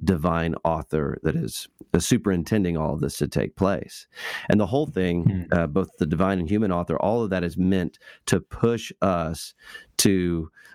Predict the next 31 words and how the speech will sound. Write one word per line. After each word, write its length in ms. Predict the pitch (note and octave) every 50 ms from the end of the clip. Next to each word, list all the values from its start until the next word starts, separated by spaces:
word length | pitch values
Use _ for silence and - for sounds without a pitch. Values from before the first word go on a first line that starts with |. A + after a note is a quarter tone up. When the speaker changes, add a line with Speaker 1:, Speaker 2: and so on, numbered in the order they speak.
| - - -
Speaker 1:
understand 680 | G#2+ G#2 G2 F#2+ - - - G2 F#2 F#2+ G#2 A#2 B2 -
as 160 | - F#2 D#2+
God 300 | - - F2+ F2+ F#2 F2
is 120 | F2 D2
revealing 760 | D#2+ E2 E2 D#2 D2+ D#2+ G2 G#2 G#2+ A2 G#2 G2 F#2+ F2+ F2
himself 920 | D2+ F2 E2+ D#2+ D#2 - - - - F2 E2 D#2+ D#2 D2 D2 - - - - _ _ -
in 300 | F2+ F#2 F2+ F2 E2+ E2
the 80 | D2+ D#2
scriptures. 800 | - - - - F2+ E2 - - - F#2 - - - - - - - -
All 160 | - G2 G2+ G2+
of 80 | G2
it 60 | F#2
is 120 | F2 F2 D#2+
meant 160 | F2+ F2 E2
to 100 | - F2+
push 380 | E2 - - - A2 G#2+ - -
us 220 | D#2+ F2+ E2+ -
to 340 | - - - F2+ F2 E2 E2 - - - - - - - - -
know 480 | - F2+ F2+ F#2 G2 G#2 G#2+ A2+ A#2+
him 300 | G#2+ G2+ G2+ G2 F#2 F2
better, 300 | D#2 E2 D#2+ D#2+ D#2+ D#2+
especially 440 | E2 - - G2+ F#2+ F2+ - E2+ E2+
know 400 | E2+ E2+ F2 F2+ F#2 F#2+ F#2+ F#2+
him 240 | E2+ F2+ F2+ E2+ D#2+
through 640 | D2+ - - - E2+ F2 F2 F2+ F2 E2+ E2 D#2+ D#2+
the 80 | - D#3+
person 420 | - - - F2 D#2+ - - E2
and 140 | E2 E2 D#2+
work 340 | D#2 D#2 D#2 D2 - _ _ _ - - - - - - - - -
of 180 | - E2 - -
Christ. 500 | - - - D#2+ D2 C2 - - - -